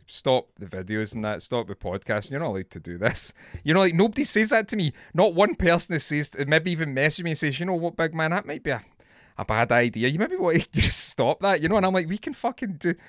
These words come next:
it's fucking mental. You can do it. It's like you can put out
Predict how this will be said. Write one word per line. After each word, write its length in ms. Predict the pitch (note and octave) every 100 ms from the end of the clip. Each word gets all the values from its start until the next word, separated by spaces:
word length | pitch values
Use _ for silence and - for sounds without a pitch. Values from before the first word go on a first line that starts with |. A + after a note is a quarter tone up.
| _
it's 140 | - A#3
fucking 380 | F#4+ - G4 G3+
mental. 260 | A3 D4
You 140 | C4+ -
can 180 | G#3
do 120 | D#3+ G3+
it. 180 | A3
It's 100 | G#3+
like 100 | A#3
you 100 | A3
can 160 | - A3
put 180 | - A#3
out 220 | A3+